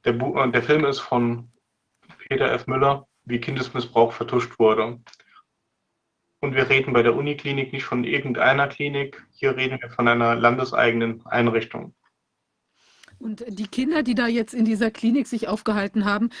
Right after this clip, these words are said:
Speaker 2: sind die denn dann, also ich kannte den Fall jetzt noch nicht, sind die dann in der Klinik missbraucht
Speaker 1: Ja.
Speaker 2: worden?
Speaker 1: Und zwar, ähm, laut, äh,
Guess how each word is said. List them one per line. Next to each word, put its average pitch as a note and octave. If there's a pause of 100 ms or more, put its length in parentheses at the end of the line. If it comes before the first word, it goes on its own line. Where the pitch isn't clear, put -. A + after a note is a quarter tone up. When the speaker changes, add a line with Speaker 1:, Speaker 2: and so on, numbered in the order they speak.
(120)
Speaker 2:
sind A#3
die A#3+
denn A3+
dann, G#3+
also G#3
ich G#3
kannte A3
den A3
Fall G#3
jetzt G#3+
noch G#3
nicht, A#3 (180)
sind A3
die A3
dann G#3
in C#4
der A3
Klinik C#4
missbraucht C4
Speaker 1:
Ja. C4
Speaker 2:
worden? C#4+ (2000)
Speaker 1:
Und C#3+
zwar, C#3
ähm, B2+
laut, C3
äh, C3